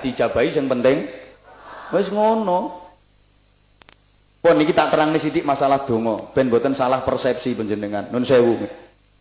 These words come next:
Ibu bapak, umpama panjenengan kok donga nang Gusti Allah,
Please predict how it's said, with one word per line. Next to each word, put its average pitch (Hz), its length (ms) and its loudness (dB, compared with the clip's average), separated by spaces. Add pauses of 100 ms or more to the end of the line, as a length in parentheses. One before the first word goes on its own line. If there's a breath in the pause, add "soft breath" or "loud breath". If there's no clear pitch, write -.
(200)
Ibu 135 160 4
bapak, 139 400 6
umpama 143 320 4
panjenengan 139 480 2
kok - 400 -2
donga 120 320 2
nang 120 160 0
Gusti 110 320 -4
Allah, 107 240 0